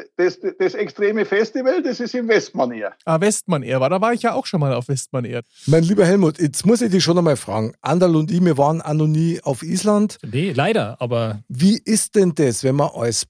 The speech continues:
Speaker 3: Bayer auf Island dann wirklich lebt?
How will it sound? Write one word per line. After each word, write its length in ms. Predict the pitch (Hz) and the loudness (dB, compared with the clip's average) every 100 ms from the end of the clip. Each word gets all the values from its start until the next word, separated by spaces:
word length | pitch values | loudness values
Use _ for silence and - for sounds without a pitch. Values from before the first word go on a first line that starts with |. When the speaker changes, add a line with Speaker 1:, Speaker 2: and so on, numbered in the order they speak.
| - | -4
Speaker 3:
Bayer 500 | 131 165 180 180 - | -2 2 2 0 -4
auf 260 | - 135 139 - | -4 -2 -2 -6
Island 600 | 185 156 147 151 143 143 143 | -4 -4 -2 0 0 -2 -2
dann 180 | 131 | -2
wirklich 580 | 127 147 156 151 - - _ | 0 -2 -2 -2 -4 -14 _
lebt? 520 | - 117 120 117 - | -6 -2 0 -2 -8